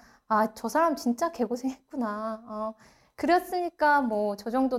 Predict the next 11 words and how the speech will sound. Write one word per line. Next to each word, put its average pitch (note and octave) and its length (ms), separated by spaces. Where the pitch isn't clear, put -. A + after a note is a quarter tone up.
또 A3+ 300
깨달음을 D4+ 460
얻었구나.' G#3 440
이런 C4 300
거 C4+ 120
좀 A3+ 200
느끼실 C4+ 840
수 E4 300
있을 C#4 180
만큼 C4+ 300
제가 G#3 580